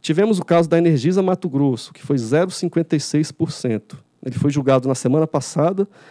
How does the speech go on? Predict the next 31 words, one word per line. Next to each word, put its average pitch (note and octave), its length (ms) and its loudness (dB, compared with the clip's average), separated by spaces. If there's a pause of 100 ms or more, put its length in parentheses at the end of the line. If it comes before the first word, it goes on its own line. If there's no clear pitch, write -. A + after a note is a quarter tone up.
(200)
e D3 80 4
mantido D#3 440 2
integralmente. C3 760 2 (640)
E, D#3 80 2
por E3 200 0
fim, E3 160 0
temos E3+ 220 0
aqui D#3+ 160 0
um D3+ 60 2
caso C3+ 280 2
da C3+ 140 2
Enel D#3 120 4
São D3 200 0
Paulo, D#3 460 0 (460)
que - 100 -4
a C#3 40 2
multa C3+ 260 0
foi B2+ 200 -2
em A#2 60 0
zero B2+ 240 2
cinquenta - 500 -4
e C3 60 0
dois A2+ 220 -2
por - 120 0
cento F3+ 400 -2
e E3 80 -2
está E3+ 340 -2
em, E3+ 200 0
em E3 160 0
apreciação, D3+ 800 -4
né, C#3 180 -10